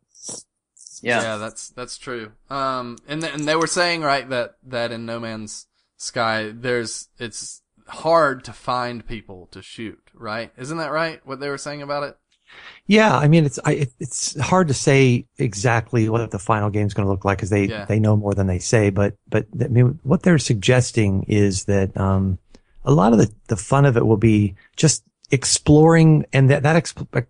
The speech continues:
Speaker 3: process of exploration is really kind of like the old school version of exploration, like
Speaker 2: Mm-hmm.
Speaker 3: Magellan exploration, <laughs> like Christopher
Speaker 1: Mm-hmm.
Speaker 3: Columbus, where you're, you're,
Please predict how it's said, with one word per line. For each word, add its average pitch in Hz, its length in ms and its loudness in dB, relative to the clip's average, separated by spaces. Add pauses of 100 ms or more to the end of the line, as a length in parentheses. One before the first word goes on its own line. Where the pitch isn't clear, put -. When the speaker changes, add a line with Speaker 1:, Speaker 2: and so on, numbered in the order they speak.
Speaker 3:
process 156 360 2
of 127 120 0
exploration 131 560 0
is 113 200 0 (280)
really 220 280 8
kind 170 220 2 (100)
of 131 60 -2
like 143 160 2
the 131 140 0
old 147 260 6
school 165 320 4
version 156 320 4
of 151 60 4
exploration, 151 600 2
like 120 280 0
Speaker 2:
Mm-hmm. 120 140 -8
Speaker 3:
Magellan 131 580 4
exploration, 165 720 0 (280)
<laughs> - 300 -6
like 170 280 0
Christopher 139 340 4
Speaker 1:
Mm-hmm. 123 80 4
Speaker 3:
Columbus, 151 460 2
where 151 120 4
you're, 139 260 2 (320)
you're, 151 180 2